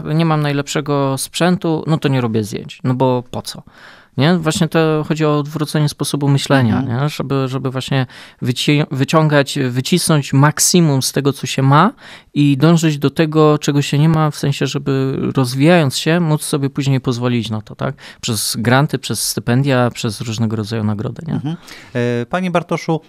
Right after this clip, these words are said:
Speaker 2: e, fotografia jest pojęciem bardzo szerokim. Jaka
Speaker 1: Mhm.
Speaker 2: jest, e, pana ulubiona dziedzina fotografii? Nie wiem, to są portrety, krajobrazy?
Speaker 1: E, znaczy, mm, najbardziej lubię po pierwsze fotografię portretową, gdzieś, gdzie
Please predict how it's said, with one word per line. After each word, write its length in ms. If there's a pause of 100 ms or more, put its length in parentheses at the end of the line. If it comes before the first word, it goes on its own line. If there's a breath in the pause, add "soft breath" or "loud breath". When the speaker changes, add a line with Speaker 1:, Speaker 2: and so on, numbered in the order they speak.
(100)
Speaker 2:
e, 140
fotografia 560
jest 280
pojęciem 600
bardzo 300
szerokim. 580
Jaka 280
Speaker 1:
Mhm. 100
Speaker 2:
jest, 400
e, 140
pana 360
ulubiona 600
dziedzina 460
fotografii? 640
Nie 100
wiem, 140
to 60
są 220
portrety, 680
krajobrazy? 840 (440 loud breath)
Speaker 1:
E, 140
znaczy, 260
mm, 680
najbardziej 520
lubię 420
po 140
pierwsze 540
fotografię 460
portretową, 800
gdzieś, 340
gdzie 400